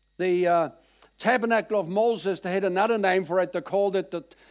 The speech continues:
the, the tent of meeting. Uh, the tent of meeting, they called it. And because God met there with, with Moses and with, with Aaron, the high priest, and with the people there, and when God's presence came, that's,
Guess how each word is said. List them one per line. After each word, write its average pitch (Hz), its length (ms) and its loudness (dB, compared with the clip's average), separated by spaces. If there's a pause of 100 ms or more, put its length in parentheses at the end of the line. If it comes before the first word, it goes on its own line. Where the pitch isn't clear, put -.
(240)
the, 160 300 0
the 147 120 -4
tent 240 400 -2
of 170 160 -2
meeting. 165 800 -2 (720)
Uh, 156 300 -2 (240)
the 170 100 -4
tent 247 460 -2
of 190 200 -2
meeting, 180 640 -2 (140)
they 170 100 0
called 185 420 0
it. 135 200 -6 (340)
And 160 100 -6
because 180 340 -2
God 240 640 0
met 214 440 0
there 175 320 2
with, 175 300 -2
with 165 200 -4
Moses 233 600 0
and 165 220 -2
with, 156 160 -6 (260)
with 165 200 -2
Aaron, 240 380 2
the 220 120 0
high 220 240 0
priest, 220 420 -2
and 190 120 -2
with 185 160 -2
the 180 80 -6
people 214 480 -2
there, 180 280 0
and 165 100 -4
when 165 240 -4
God's 208 300 0
presence 202 540 -2
came, 202 360 -2
that's, 196 260 -2